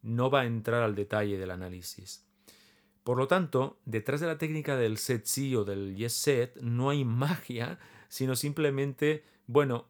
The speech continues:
la manera de funcionar que tiene nuestro cerebro. Lo único que hacemos es jugar a favor de corriente de la manera que tiene, eh, nuestro cerebro de funcionar. Vamos con otro ejemplo. Por cierto, estos ejemplos yo los estoy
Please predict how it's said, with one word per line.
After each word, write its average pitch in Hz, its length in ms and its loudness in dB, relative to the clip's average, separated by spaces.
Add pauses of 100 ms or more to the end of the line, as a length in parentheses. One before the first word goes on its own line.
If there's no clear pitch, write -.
(140)
la 113 200 0
manera 117 360 2
de 156 100 4
funcionar 127 540 0
que 135 100 0
tiene 110 200 -2
nuestro 104 320 -4
cerebro. 113 400 0
Lo 101 100 0
único 127 240 0
que 135 80 -2
hacemos 127 300 -4
es 131 140 -2
jugar 110 440 0
a 131 40 2
favor 120 300 0
de 127 120 -2
corriente 120 600 -2 (300)
de 113 120 2
la 107 100 2
manera 104 300 -2
que 117 80 -4
tiene, 113 400 -2
eh, 107 160 -6
nuestro 101 260 -10
cerebro 92 320 -10
de 90 60 -10
funcionar. 90 460 -20 (1040)
Vamos 196 240 -4
con 170 120 -2
otro 151 180 0
ejemplo. 87 440 -12 (1080)
Por 123 120 0
cierto, 117 340 -4
estos - 280 -2
ejemplos 139 640 -2 (600)
yo 123 200 0
los 147 120 4
estoy 123 840 0